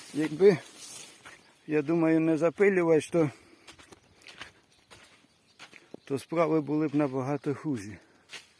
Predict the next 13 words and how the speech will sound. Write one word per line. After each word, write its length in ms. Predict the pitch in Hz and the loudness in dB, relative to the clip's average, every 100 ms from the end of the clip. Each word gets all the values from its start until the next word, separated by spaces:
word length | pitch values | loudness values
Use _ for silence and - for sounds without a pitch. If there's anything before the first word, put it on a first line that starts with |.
| _ _ - - - - - - _ _ - - _ _ _ _ _ _ _ 117 | _ _ -20 -20 -20 -20 -20 -20 _ _ -20 -20 _ _ _ _ _ _ _ -8
Регіна, 640 | 113 127 107 113 107 117 | -4 -2 -2 -2 -2 -4
вона 280 | 143 214 160 | -2 -2 -2
ще, 260 | - 160 - - - - - - - | 0 -2 -4 -12 -20 -20 -20 -20 -10
ще 180 | - 160 | -6 -2
тільки 380 | 180 160 170 - - - - - _ - | 0 2 0 -2 -8 -20 -20 -20 _ -4
починає 640 | - - 170 214 185 165 127 - - - - - - - - | -2 0 4 6 6 6 2 -8 -20 -20 -20 -20 -20 -20 -8
фарбуватися. 840 | 156 147 151 190 202 170 151 - 127 - _ _ _ _ _ _ _ _ _ _ _ | -4 -2 0 2 2 2 -4 -6 -10 -14 _ _ _ _ _ _ _ _ _ _ _
Ну 260 | - 85 76 | -12 -8 -8
от, 160 | - - - - - - - - - _ _ 220 - _ _ - | -8 -12 -16 -20 -20 -20 -20 -20 -20 _ _ -20 -20 _ _ -20
тихенько 640 | 151 - 135 120 117 123 | -20 -16 -14 -14 -16 -16
так 280 | - 113 123 | -16 -16 -16
її 240 | 120 120 - _ _ _ _ _ _ | -16 -16 -20 _ _ _ _ _ _
покажемо. 720 | _ 131 - 127 113 135 131 | _ -12 -10 -10 -8 -6 -6